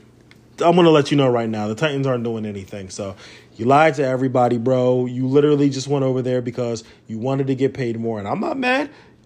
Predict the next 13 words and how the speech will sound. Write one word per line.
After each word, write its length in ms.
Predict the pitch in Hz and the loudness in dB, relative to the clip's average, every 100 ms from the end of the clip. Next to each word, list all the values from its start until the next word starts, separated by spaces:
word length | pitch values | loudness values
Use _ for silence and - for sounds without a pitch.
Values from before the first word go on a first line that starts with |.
| - | -4
Get 220 | 202 233 | 0 2
that 240 | 139 110 107 | 2 0 -2
fucking 520 | - 202 220 240 233 | -2 -2 0 -2 0
bag, 320 | 233 208 175 | 4 4 4
my 120 | 151 135 | 2 4
boy. 380 | 160 190 220 - | 6 6 4 -2
<laughs> 100 | - | 0
Like, 380 | 170 - 127 - | 2 0 -6 -6
get 320 | 180 - - | -6 -8 -2
that 240 | 147 139 | -2 -2
motherfucking 880 | 143 156 202 208 - - 190 - 190 - - | -2 0 2 0 -2 -6 -6 -6 -16 -14 -4
bag. 300 | 175 110 - - - - | -4 -4 -8 -20 -20 -16
However, 640 | 95 113 160 139 120 107 | -4 2 4 4 0 -4